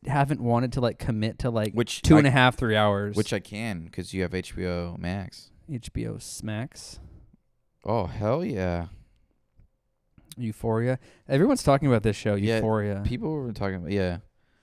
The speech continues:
Speaker 2: What's her name's in it?
Speaker 1: Uh, Zendaya.
Speaker 2: Is it, yeah.
Speaker 1: She's hot, too.
Speaker 2: She's banging.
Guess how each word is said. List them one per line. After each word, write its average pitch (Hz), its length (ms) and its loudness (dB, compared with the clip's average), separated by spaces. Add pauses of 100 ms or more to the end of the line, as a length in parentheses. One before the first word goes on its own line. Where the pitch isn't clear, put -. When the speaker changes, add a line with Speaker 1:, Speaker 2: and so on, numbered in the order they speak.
Speaker 2:
What's 160 220 -2
her 185 80 -4
name's 156 280 -6
in 98 120 -4
it? 92 220 -6 (720)
Speaker 1:
Uh, 120 260 -8
Zendaya. 107 760 -6
Speaker 2:
Is - 120 -18
it, 76 80 -8
yeah. 90 260 -6 (500)
Speaker 1:
She's 117 200 -8
hot, 104 200 -6
too. 107 300 -8 (220)
Speaker 2:
She's 92 280 -12 (180)
banging. 95 580 -2